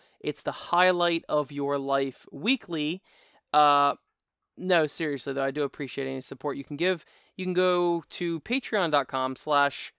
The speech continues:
pimpcron and figure out how to do that.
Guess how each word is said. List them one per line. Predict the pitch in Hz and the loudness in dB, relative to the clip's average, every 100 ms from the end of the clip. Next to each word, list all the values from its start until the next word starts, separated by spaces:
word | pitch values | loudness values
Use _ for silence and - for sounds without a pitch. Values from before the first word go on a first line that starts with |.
| _ _ _ _ _ | _ _ _ _ _
pimpcron | - 254 - 143 127 147 190 _ _ _ - | -4 -4 0 0 0 -4 -10 _ _ _ -4
and | 156 156 151 147 151 - - | 0 2 2 0 -8 -14 -14
figure | - 185 156 160 | -2 -2 0 4
out | 156 151 | 6 6
how | 139 147 | 4 -2
to | 135 | 0
do | 139 | -4
that. | 135 135 131 | -2 -2 -2